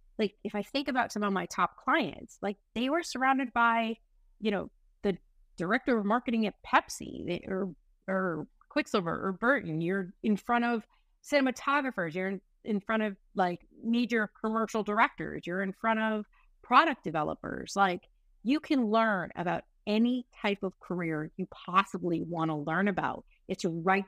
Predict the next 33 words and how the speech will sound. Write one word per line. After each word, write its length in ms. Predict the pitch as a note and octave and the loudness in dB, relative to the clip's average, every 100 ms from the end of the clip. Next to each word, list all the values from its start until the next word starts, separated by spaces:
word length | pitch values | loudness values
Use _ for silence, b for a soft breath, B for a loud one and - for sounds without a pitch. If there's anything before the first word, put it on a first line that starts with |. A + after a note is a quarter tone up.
| - | 0
there. 360 | G3 F#3 - - _ _ _ | 0 0 -6 -16 _ _ _
You 340 | E3 D#3+ A3+ D4 | -10 0 0 2
just 200 | A#3+ - | -2 0
have 180 | F3 - | -2 -2
to 80 | |
take 220 | D#3 F3 - | -4 -4 -2
the 140 | D#3+ | -2
initiative 480 | D3+ G3 - F#3+ E3 | -2 -2 -2 -2 -4
to 80 | F3+ | -6
say, 260 | - F3 F3+ | -4 -4 -4
"Hey, 360 | A#3 B3+ E3+ D#3+ _ _ _ - | -2 0 0 -6 _ _ _ -6
can 140 | G3 | -2
I 120 | G3+ | 0
do, 340 | A3 B3+ A3+ - _ | 0 0 -2 -4 _
I 160 | F3 F#3 | -2 0
have 120 | G3 | 0
a 40 | G3 | -2
week 300 | A3+ A#3+ A3+ | -2 -2 4
off. 280 | A#3 C#3+ - - | 6 6 -2 -4
Can 100 | F#3+ | -2
I 120 | A3 | -2
come 400 | - G3 F3+ F#3+ | -2 -4 -4 -8
shadow 440 | - D#3+ A#3 G#3+ D3 | -6 2 2 2 -4
you?" 180 | A#2+ - _ _ _ _ _ _ | -14 -14 _ _ _ _ _ _
Right? 280 | - G2+ - - _ _ _ _ | -10 -10 -10 -16 _ _ _ _
Like, 440 | - E3+ D#3+ - - _ _ _ _ | -8 -6 -8 -10 -20 _ _ _ _
"Can 100 | G#3 | -4
I 100 | G#3 | 0
learn?" 420 | G3+ B3 D4+ G#3 - _ | 2 2 2 -2 -10 _
It's 140 | G#3+ - | -10 0
all 180 | C4+ C#4 | 2 4
right 200 | F#3 F3+ | 0 -2
there. 360 | G3 F3+ - | -2 -4 -6